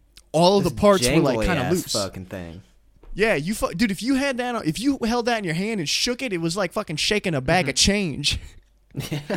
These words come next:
Speaker 1: All the way down to the mag, the mag would fucking, like, the mag would be like this when you shot, like,
Speaker 2: Mm-hmm.
Speaker 1: yeah. And the bullets would be in that motherfucker, like, yeah. And I know that because I read that in a comment.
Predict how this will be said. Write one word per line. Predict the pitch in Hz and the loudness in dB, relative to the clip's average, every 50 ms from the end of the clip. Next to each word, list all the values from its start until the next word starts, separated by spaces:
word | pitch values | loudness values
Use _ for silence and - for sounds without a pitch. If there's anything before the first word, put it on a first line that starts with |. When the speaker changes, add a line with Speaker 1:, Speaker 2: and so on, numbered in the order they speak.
| - - - - - - - - - - - 170 - - | -8 -8 -14 -16 -16 -16 -18 -20 -20 -20 -20 -16 -6 -2
Speaker 1:
All | 202 247 294 | 0 0 2
the | 339 330 | 0 0
way | 311 302 285 | -2 -2 0
down | 233 277 277 277 | 0 0 0 0
to | 240 | -2
the | 196 180 151 | -2 -4 -4
mag, | 139 139 170 226 294 311 254 214 175 | -2 -2 0 0 0 0 -2 -2 0
the | 180 175 | 0 2
mag | 170 185 233 269 226 | 2 2 2 2 2
would | 226 202 | 0 -2
fucking, | - 226 214 202 - 208 190 180 | 0 0 0 0 0 -2 -2 0
like, | 180 170 147 131 - - _ _ - - - - - - - - - - 165 | 0 -2 -2 -2 -4 -12 _ _ -10 -8 -6 -4 -4 -4 -4 -6 -6 -6 -4
the | 160 151 | -4 -4
mag | 143 165 208 254 240 | -2 0 0 -2 -2
would | 226 175 | -2 -4
be | 175 170 | -4 -2
like | 160 151 143 139 | -2 -2 0 4
this | 170 220 233 180 - 170 | 6 6 6 6 2 2
when | 165 160 | 0 0
you | 147 147 | 2 2
shot, | 147 - - 202 226 240 190 127 - - | 2 4 6 8 8 8 6 4 -2 -6
like, | 143 151 156 151 151 - _ _ _ - _ - - _ _ _ - - | -2 0 0 0 0 -2 _ _ _ -20 _ -20 -20 _ _ _ -12 -10
Speaker 2:
Mm-hmm. | 117 120 123 131 139 143 151 160 - - | -8 -6 -6 -4 -6 -6 -8 -10 -14 -12
Speaker 1:
yeah. | - 135 170 190 165 - - - - _ _ _ _ _ - | -8 -4 -4 -4 -4 -4 -8 -14 -20 _ _ _ _ _ -4
And | 147 160 | 0 2
the | 156 | 2
bullets | 135 117 160 175 208 214 - 196 | 4 8 8 8 8 8 6 4
would | 160 147 | 0 4
be | 139 147 147 | 4 4 4
in | 147 | 4
that | 143 143 135 139 | 2 0 0 -2
motherfucker, | 143 131 131 - - 147 139 - 139 135 | -2 -4 -4 -4 -4 -6 -4 -4 -6 -4
like, | 131 127 131 - 165 175 180 180 170 165 170 170 165 170 175 - - - - | -4 -4 -4 -2 0 0 2 2 0 0 -2 -2 -2 -4 -6 -8 -10 -16 -14
yeah. | - 131 170 180 147 - - - - _ _ _ _ _ _ _ _ _ _ _ _ _ _ _ _ _ _ _ _ _ _ _ _ _ _ _ - - - - - - - - - - - - - - - - - | -6 -4 -4 -4 -4 -6 -10 -16 -20 _ _ _ _ _ _ _ _ _ _ _ _ _ _ _ _ _ _ _ _ _ _ _ _ _ _ _ -18 -16 -14 -14 -12 -14 -14 -14 -14 -14 -14 -16 -18 -20 -14 -4 0
And | 156 165 160 | 2 2 4
I | 165 190 185 | 4 4 4
know | 175 170 180 190 | 4 4 2 4
that | 165 156 127 113 | 2 2 -2 -2
because | 131 135 - 151 139 139 | -4 -4 -2 -2 -2 0
I | 123 123 | -2 -2
read | 120 135 139 139 | 0 -2 -2 -2
that | 135 127 117 | -2 -2 -4
in | 107 | -4
a | 104 110 | -8 -12
comment. | - - 123 143 143 101 - - - | -8 -8 -8 -6 -6 -10 -12 -16 -20